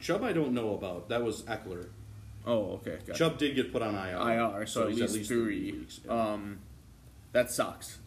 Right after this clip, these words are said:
Speaker 2: It, that sucks for you. Um, not great. But you get James Conner back, obviously,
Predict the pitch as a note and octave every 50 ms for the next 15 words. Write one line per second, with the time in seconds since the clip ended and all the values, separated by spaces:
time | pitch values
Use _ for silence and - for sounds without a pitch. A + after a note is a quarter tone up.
0 | - - B2+ B2 B2 B2 B2 A#2+ A2+ B2 B2 A#2+ - B2 A#2 A2+ - - A2 G2+
1 | G2 G#2 - - - - - A2+ A2+ A2 A2 G#2+ G#2+ G#2+ G#2+ A#2 A#2+ A#2 A#2 -
2 | A2+ G#2+ - - - - - - - - - - - - - F#3+ F3+ D3+ - -
3 | - - - - - - - - - - - - - - - - - - - -
4 | - - - - - - D#3 C#3 A#2+ A2+ A#2+ D3 F3+ G#3 G3+ - D3+ B2 C3 D#3+
5 | E3 E3+ E3 D3+ - - D3+ D3+ D3 C#3+ C#3+ C3+ A#2 B2 A#2+ A#2 A#2 A#2 A2 A2+
6 | A#2+ A#2 A2+ A2+ A2+ A#2 A2+ A2+ A2 A#2 A#2+ A2+ A2 A2 G#2+ G#2 G#2